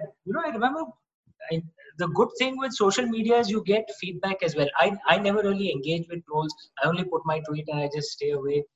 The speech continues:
It's one of the ways I stay out of controversy. Uh, but, uh, some, it's not just, uh, trolling, it's feedback as well. You know, there was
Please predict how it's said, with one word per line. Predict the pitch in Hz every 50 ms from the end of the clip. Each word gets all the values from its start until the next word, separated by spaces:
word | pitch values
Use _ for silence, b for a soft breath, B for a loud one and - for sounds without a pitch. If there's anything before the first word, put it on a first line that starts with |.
| B B B
It's | B -
one | - 151 170 196
of | 185
the | 185
ways | 160 165 170 170
I | 175 165
stay | 165 165 - 156
out | 156 151 156
of | 156 156 151
controversy. | 139 131 - - 135 131 127 - - - _ _ _ _ _ _ _ _ _ -
Uh, | - 135 135 135 135 131 131 131 131 131 - -
but, | 165 165 175 170 - - _ _ _ - 143 151
uh, | 147 147 143 143 139 139 135 135 135 131 131 131 127 127 123 - _ _ _ - -
some, | - - - - 165 196 233 240 233 - - - _ _ _ -
it's | 175 170 170 - -
not | 160 185 220 226 220 -
just, | - 214 220 214 220 - - - 196
uh, | 185 175 165 156 151 151 -
trolling, | - 165 170 175 190 196
it's | 208 208 - -
feedback | - 196 190 170 208 208 202 -
as | 208 190
well. | 202 226 220 180
You | 127 120 123 127 - -
know, | - 180 165
there | 165 160
was | 175 180 175 -